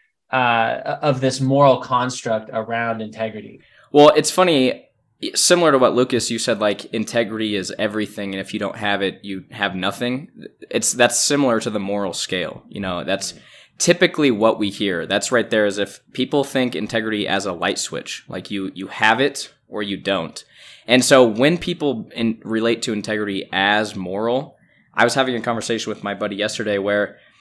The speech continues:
Speaker 2: I said, like, "Hey, when you sh-, when you show up late to work, what immediately happens, like, internally? What thoughts do you have?" And he's like, Well, His immediate answer was, "Not good things, like, not good thoughts."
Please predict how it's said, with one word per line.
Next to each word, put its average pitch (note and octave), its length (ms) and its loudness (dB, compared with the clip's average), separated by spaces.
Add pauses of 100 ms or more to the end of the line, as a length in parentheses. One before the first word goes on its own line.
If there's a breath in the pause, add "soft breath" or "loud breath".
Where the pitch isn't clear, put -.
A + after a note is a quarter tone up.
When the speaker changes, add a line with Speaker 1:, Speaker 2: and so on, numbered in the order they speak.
(120)
Speaker 2:
I - 60 -10
said, A#2+ 140 0
like, A2+ 160 2
"Hey, D3+ 120 4
when A#2 160 0
you C3+ 140 2
sh-, - 180 -6
when A#2 120 -2
you C3+ 80 2
show C#3+ 160 2
up - 100 -6
late G2+ 460 -2 (140)
to A2+ 100 -2
work, F#2+ 520 -4 (120)
what C3 180 4
immediately A2+ 480 2
happens, F#2+ 480 -4
like, - 340 -8 (120)
internally? A2 680 0 (400)
What C3+ 220 4
thoughts A2 280 2
do - 120 -10
you - 40 -10
have?" - 200 -10
And - 80 -20
he's G#2 180 -6
like, G#2 140 -2
Well, A2 360 2 (380 soft breath)
His C3 140 2
immediate D#3+ 320 6
answer B2 260 2
was, A2 260 0 (120)
"Not A2 440 4
good A2+ 200 2
things, E2+ 520 -8
like, F#2+ 140 -6
not A#2 240 4
good G#2+ 160 2
thoughts." - 360 -6